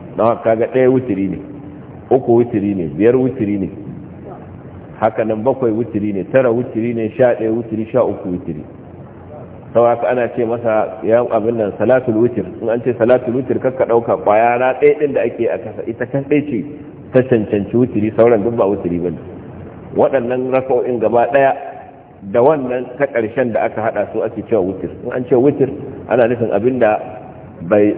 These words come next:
za, za a samu ɗaya wanda bai da ɗan uwa, wanda yake mara, da Hausa a ce mara, wannan kuma a ce cika. An gane, wannan shine wutiri. To, akan kira shi salatul wutir, saboda ƙarshe za a bar guda ɗaya wacce, wacce ba ta da ƴar uwa.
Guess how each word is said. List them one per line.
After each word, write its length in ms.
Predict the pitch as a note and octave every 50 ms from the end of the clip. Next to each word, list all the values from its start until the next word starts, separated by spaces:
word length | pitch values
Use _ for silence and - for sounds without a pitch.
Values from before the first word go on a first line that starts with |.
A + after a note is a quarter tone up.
| G#2
za, 240 | A2 B2 C3 E2+ A2
za 100 | B2+ C#3 G#2
a 40 | - -
samu 220 | B2 G#2+ G#2+ A#2 -
ɗaya 160 | - C3 C3
wanda 220 | B2+ A2+ G2 F#2 F#2+
bai 160 | F#2+ A2+ G#2+
da 80 | F2+ F2
ɗan 140 | - - F#2+ F2+
uwa, 220 | - F#2+ G2 F#2 F#2+ F#2+
wanda 220 | F#2 F#2+ F2+ G2
yake 220 | A2 A2+ - A2 F#2+
mara, 320 | F#2 F2+ F2 F#2 G2 F#2+ G2 - - -
da 60 | C#2 E2+ G2+
Hausa 200 | A2+ A2 - E2+
a 60 | - -
ce 80 | A2 G2
mara, 400 | F2+ F#2 F2 F#2 G2+ G2+ G2+ -
wannan 320 | F#2 A2 G#2+ G#2 G#2 E2+
kuma 200 | - F#2+ G2+ -
a 40 | -
ce 140 | - G2+ F2+
cika. 240 | - - - - - - - - - - - - - - - - - - - - - - - - - - - - - - -
An 120 | - F2+ G2
gane, 240 | G#2 A2 A2 G#2
wannan 240 | G2+ A2+ B2+ B2 A2 -
shine 180 | - B2 A2+ G2
wutiri. 400 | F#2+ G#2 G2+ - F2+ D#2+ D#2 D2 - - - -
To, 100 | - F2+
akan 320 | E2 F#2 A#2+ C3 C3 B2 G#2+ G2+
kira 240 | - B2 C3+ C3 C3 C3
shi 100 | C3 B2+ A2+ -
salatul 400 | G#2 G#2 A2 C3 - - A2+ G#2
wutir, 280 | G#2+ A2 G2+ - F2+ - - - - - - - -
saboda 300 | G#2+ A2 G#2+ G2+ G2 F2+
ƙarshe 380 | - F#2+ G2 F#2 F#2+ A2+ A#2 A#2
za 100 | B2 -
a 60 | G2+
bar 260 | - G#2+ G#2 - - - - - - - - -
guda 260 | F2+ F2+ G2+ A2 G#2+
ɗaya 280 | - - A#2 A#2 A#2 A#2
wacce, 200 | G#2+ F#2+ F2+ - F#2+
wacce 220 | G2+ G2+ - F#2 F2+
ba 120 | G2+ G2+ -
ta 120 | - G2
da 100 | E2+ E2
ƴar 200 | - D#2+ D2 B1
uwa. 160 | C#2 F2 F2